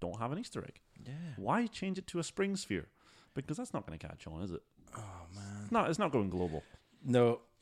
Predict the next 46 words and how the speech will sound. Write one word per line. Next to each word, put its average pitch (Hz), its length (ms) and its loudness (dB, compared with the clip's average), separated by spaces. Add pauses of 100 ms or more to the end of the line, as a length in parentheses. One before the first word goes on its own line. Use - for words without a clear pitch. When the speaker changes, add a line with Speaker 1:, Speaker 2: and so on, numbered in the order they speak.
(200)
Speaker 2:
Well, 120 300 0 (300)
oh, - 20 -8
I 90 300 -10
hope 104 240 -2
not. 95 260 -2 (300)
Speaker 1:
<laughs> 131 80 4 (560)
Speaker 2:
What, 147 240 -2 (100)
I, 165 60 -2 (240)
what 247 240 0
is - 100 -4
the 214 120 -10 (100)
point 226 360 2
in 143 140 2
that? 190 380 2
Like, 127 160 10
Speaker 1:
Oh, 127 120 10
I 113 120 10
know. 110 340 12 (540)
Speaker 2:
what, 349 220 6 (420)
why? 160 80 6 (160)
Why 403 180 10
would 381 220 12
you, 277 160 4 (140)
Speaker 1:
<laughs> - 160 12
Speaker 2:
why 269 120 10
would 285 160 6
you 269 80 4
then 254 220 12
even 208 160 0
have 208 500 6
a 175 80 6
spring 185 720 6
sphere? 170 500 2
What 156 340 2
is 202 40 6 (100)
the 127 80 8
Speaker 1:
Oh, 120 100 10
I 110 160 10
know. - 20 4 (160)
Speaker 2:
purpose? 104 340 6 (160)
Speaker 1:
I 117 100 6
ain't 113 100 4
got 95 120 4
a 90 40 -2
clue, 98 260 4
man. 90 200 2